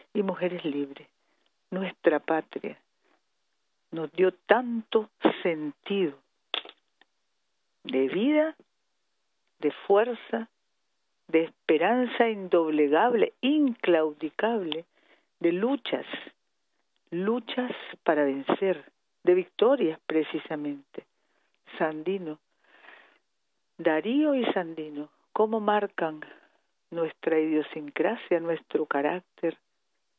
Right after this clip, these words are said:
nuestro ser nacional? Valentía formidable. Sandino, que aquí estuvo, inmenso, infinito, aquí vivió, aquí batalló, aquí luchó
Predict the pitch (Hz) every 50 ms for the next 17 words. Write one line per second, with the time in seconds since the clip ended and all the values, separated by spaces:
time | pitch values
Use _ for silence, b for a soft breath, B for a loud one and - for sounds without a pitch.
0 | _ _ _ _ _ _ _ _ _ - 175 165 151 _ - 160 151 - - -
1 | 196 214 208 190 175 160 156 151 - - 147 139 139 151 - - - 143 _ _
2 | _ _ _ _ _ _ _ _ _ _ _ _ _ _ _ _ _ _ _ 156
3 | 147 151 160 160 156 156 151 147 - _ - 208 214 233 240 247 240 233 - -
4 | 170 147 139 147 147 143 143 139 143 139 139 139 143 143 147 151 - _ _ _
5 | _ b b b b b b b b b b b _ - - - - 156 156 156
6 | 156 156 165 226 262 302 302 294 - _ _ _ _ _ _ _ _ _ _ _
7 | _ _ _ _ _ _ - _ _ - 190 175 175 - - - 214 196 - _
8 | _ - 196 170 156 151 160 170 180 175 180 185 190 214 247 240 220 190 - -
9 | - 190 180 175 - - - 190 180 190 208 220 - 185 180 180 - 226 214 214
10 | 208 185 170 190 208 202 190 _ - 208 190 190 185 185 - 170 170 175 185 185
11 | 190 180 - - 220 202 196 190 - - 247 269 262 233